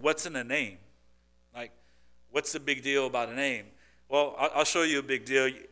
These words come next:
I, I, there are very few people that know this, but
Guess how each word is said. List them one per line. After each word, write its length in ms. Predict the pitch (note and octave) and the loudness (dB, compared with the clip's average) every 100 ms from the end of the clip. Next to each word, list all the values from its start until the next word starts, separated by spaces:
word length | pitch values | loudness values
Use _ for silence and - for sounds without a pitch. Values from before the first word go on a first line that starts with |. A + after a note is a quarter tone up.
| - | -8
I, 120 | C#3 | -6
I, 340 | - D3+ C#3 - - - - | 4 4 4 -2 -12 -20 -2
there 140 | D3 F3+ | 6 6
are 40 | |
very 240 | E3 A3 A3 | 8 6 6
few 200 | G3 F#3 | 0 -4
people 320 | G3+ F#3 C#3 | -6 -2 -2
that 160 | B2+ | 0
know 240 | A#2+ D#3 F3 | 0 0 0
this, 420 | B2 A2+ - - - - - - - | -2 -4 -6 -8 -14 -20 -20 -20 2
but 420 | C#3 C3+ - - | 4 4 2 -18